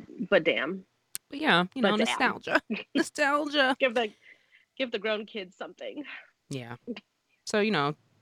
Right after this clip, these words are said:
Speaker 2: the, the nostalgia's real. I don't know how much nostalgia I'll have about this year in the future, but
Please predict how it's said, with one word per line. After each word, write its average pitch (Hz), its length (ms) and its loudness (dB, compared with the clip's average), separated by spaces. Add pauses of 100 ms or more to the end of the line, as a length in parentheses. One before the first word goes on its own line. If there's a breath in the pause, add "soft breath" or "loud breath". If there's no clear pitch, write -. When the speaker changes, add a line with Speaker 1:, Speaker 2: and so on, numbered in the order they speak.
(160)
Speaker 2:
the, 214 260 -4
the 220 160 2
nostalgia's 240 560 0
real. 156 460 2 (120)
I 185 80 2
don't 214 120 2
know 202 60 2
how 190 100 2
much 180 180 0
nostalgia 165 460 2
I'll 151 160 0
have 147 180 0
about 147 220 -2
this - 240 -4
year 147 200 0
in 143 100 -6
the 143 60 -14
future, 143 440 -8
but 139 320 -4